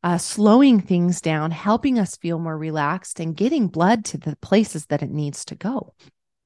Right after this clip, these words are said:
So then we're changing blood pressure. So I, this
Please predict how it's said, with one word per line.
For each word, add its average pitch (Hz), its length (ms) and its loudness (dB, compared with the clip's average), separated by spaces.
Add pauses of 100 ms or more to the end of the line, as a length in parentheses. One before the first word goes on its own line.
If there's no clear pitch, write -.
(800)
So 226 240 4
then 247 260 6
we're 285 160 8
changing 208 640 4
blood 196 320 2
pressure. 143 420 -8
So 175 540 0 (100)
I, 180 380 -2 (420)
this 190 400 2